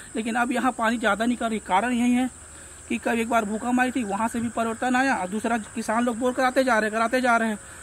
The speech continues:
वहाँ से पानी ऊपर चढ़ता जा रहा है, जो सूखा एरिया था वहाँ भी पानी लग गई है। तो ये बातें भाई आप लोग ख्याल में रखना। यहाँ पर दोबारा हमारा आने का यही उद्देश्य था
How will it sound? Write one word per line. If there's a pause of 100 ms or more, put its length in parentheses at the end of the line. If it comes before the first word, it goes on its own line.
(120)
वहाँ
से
पानी
ऊपर
चढ़ता
जा
रहा
है, (580)
जो
सूखा
एरिया
था
वहाँ
भी
पानी (320)
लग
गई
है। (640)
तो
ये
बातें
भाई
आप
लोग
ख्याल
में
रखना। (960)
यहाँ
पर
दोबारा
हमारा
आने
का
यही
उद्देश्य
था